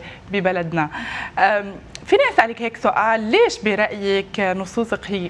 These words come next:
نصوصك هي قابلة للجدل بكثير من الأحيان؟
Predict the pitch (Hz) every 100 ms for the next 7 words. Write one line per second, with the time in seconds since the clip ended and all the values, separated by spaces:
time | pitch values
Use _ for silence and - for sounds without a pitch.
0 | - 190 175 262 254 226 220 202 190 208
1 | 196 185 175 175 170 175 165 185 175 165
2 | 170 175 - - - 196 190 180 196 180
3 | 170 165 - - 175 175